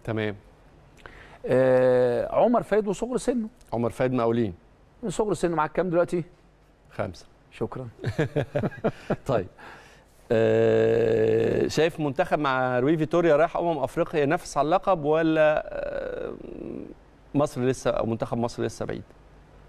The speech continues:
Speaker 2: آه، هقول لك على حاجة، ال-، التجميعة وال-، والانسجام وصلاح ومرموش وتريزيجيه و-
Speaker 1: القماشة اللي موجودة يا كابتن
Speaker 2: لا، حلو.
Speaker 1: عمرو.
Speaker 2: كويسة أوي.
Speaker 1: قماشة كويسة.
Speaker 2: أوي.
Speaker 1: اه، طبعًا كأس العالم مش هنتكلم فيه.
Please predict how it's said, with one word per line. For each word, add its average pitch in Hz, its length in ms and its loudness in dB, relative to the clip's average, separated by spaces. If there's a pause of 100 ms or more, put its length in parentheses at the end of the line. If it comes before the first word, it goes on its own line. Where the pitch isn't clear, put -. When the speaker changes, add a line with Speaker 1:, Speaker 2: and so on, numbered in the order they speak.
(100)
Speaker 2:
آه، 120 840 4
هقول 190 180 0
لك 285 100 2
على 156 100 0
حاجة، 135 380 -4
ال-، 113 480 -8 (500)
التجميعة 165 720 2
وال-، 113 400 -6 (300)
والانسجام 131 920 0
وصلاح 147 760 0
ومرموش 156 1080 0
وتريزيجيه 135 640 2
و- 143 100 4
Speaker 1:
القماشة 156 420 2
اللي 127 140 4
موجودة 117 500 2
يا 107 40 -4
كابتن 127 320 0
Speaker 2:
لا، 104 60 -4
حلو. 110 140 0
Speaker 1:
عمرو. 101 100 -12 (320)
Speaker 2:
كويسة 139 300 -4
أوي. 135 180 -2
Speaker 1:
قماشة 117 240 -2
كويسة. - 400 -8 (500)
Speaker 2:
أوي. 117 180 0 (220)
Speaker 1:
اه، 107 140 -2 (120)
طبعًا 131 260 -2
كأس 139 200 -8
العالم 131 220 -2
مش 107 160 -10
هنتكلم 123 320 -6
فيه. 123 300 -8